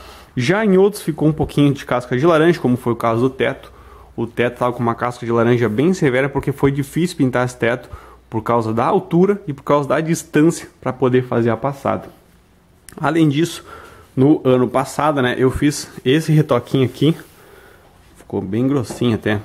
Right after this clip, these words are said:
que eu vou lixar ele agora na sequência. Eu fiz esse retoque aqui pra tirar uns defeitinhos que tinha nessa lateral.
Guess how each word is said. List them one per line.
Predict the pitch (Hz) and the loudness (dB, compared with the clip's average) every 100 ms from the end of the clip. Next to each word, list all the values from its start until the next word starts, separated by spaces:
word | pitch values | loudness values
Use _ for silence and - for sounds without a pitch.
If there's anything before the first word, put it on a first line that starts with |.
| - | -8
que | |
eu | 95 | 0
vou | 107 | 0
lixar | 101 117 | 0 -2
ele | 107 | 0
agora | 104 101 | 0 0
na | 113 | 0
sequência. | 127 120 117 120 - - - - - - _ | -4 -2 0 -2 -6 -20 -20 -20 -20 -20 _
Eu | 113 | -6
fiz | - 123 | 0 2
esse | 139 139 | 2 2
retoque | 147 - 135 131 | 0 2 -2 -2
aqui | - 131 135 127 - - - | -6 -2 -2 -2 -12 -20 -10
pra | 117 | -6
tirar | 117 127 131 | -4 0 2
uns | |
defeitinhos | 131 131 123 117 123 110 | 2 2 0 0 -2 -2
que | 110 | -6
tinha | - 123 | -2 0
nessa | 113 117 117 | 0 0 -2
lateral. | 120 123 123 165 165 - | 0 2 2 0 -4 -14